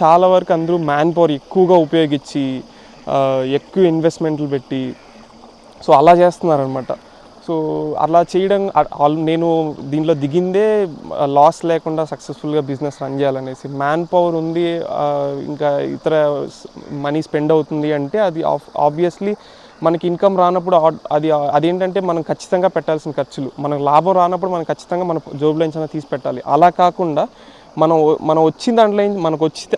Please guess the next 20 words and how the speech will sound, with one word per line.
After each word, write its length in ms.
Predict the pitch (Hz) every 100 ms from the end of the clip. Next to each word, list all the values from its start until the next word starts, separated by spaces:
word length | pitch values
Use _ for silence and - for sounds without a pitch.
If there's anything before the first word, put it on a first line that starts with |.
| 147
వచ్చిన 300 | 151 - 202
దాంట్లో 300 | 196 185 185
నుంచే 180 | 185 196
పెట్టాలి 440 | 175 151 160 160
అనే 120 | 151 151
కాన్సెప్ట్తో 480 | 147 147 156 -
నేను 440 | 208 170 151 143 151
ఇలా 360 | 147 147 139 139 156
చేయడం 160 | 156
జరిగిందనమాట. 540 | 143 135 135 123 127 - - - - - - -
నార్మల్గా 500 | 147 160 190 196 196
ఏం 180 | 185 180
చేస్తారంటే 480 | 180 170 165 160 165
మ్యాన్ 280 | 151 160 170
పవర్ 120 | 165
ఎక్కువ 240 | 143 175
యూజ్ 200 | 160 -
చేసి 200 | 156 -
వాళ్ళే 340 | 147 139 147 160
ముంచి 920 | 151 147 147 - 151 143 135 135